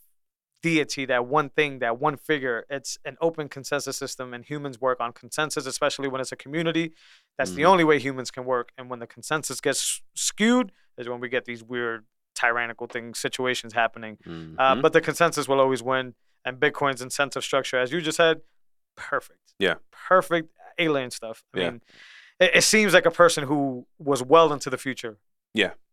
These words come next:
Speaker 1: Right? And, and, and like a time traveler who, if you wanna go
Speaker 2: Probably.
Speaker 1: sci-fi, right? And is just well into the future, saw what happened, saw what is to come.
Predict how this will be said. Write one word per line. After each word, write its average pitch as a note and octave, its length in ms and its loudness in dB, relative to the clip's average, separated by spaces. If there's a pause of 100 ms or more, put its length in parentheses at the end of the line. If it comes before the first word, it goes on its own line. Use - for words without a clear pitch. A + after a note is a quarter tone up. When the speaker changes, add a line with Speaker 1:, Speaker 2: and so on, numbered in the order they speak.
Speaker 1:
Right? C#3+ 320 2
And, C3+ 200 -2
and, B2+ 280 -4
and B2 200 -6
like B2+ 120 -2
a B2 60 -2
time D3+ 260 2
traveler A#2 480 -2 (100)
who, B2+ 240 -4
if B2 120 -4
you C#3 60 -2
wanna B2+ 160 0
go A#2+ 80 8
Speaker 2:
Probably. C#3+ 180 8
Speaker 1:
sci-fi, B2 300 2
right? C3+ 280 4 (540)
And D3 160 4
is C#3 80 4
just C3+ 160 0
well F3 300 10
into E3 180 2
the D3 80 6
future, D#3 420 2
saw G3 420 6
what F#3 160 6
happened, D3+ 480 4
saw D#3+ 300 6
what D3+ 160 4
is G3 200 6
to D3+ 100 2
come. C#3 400 2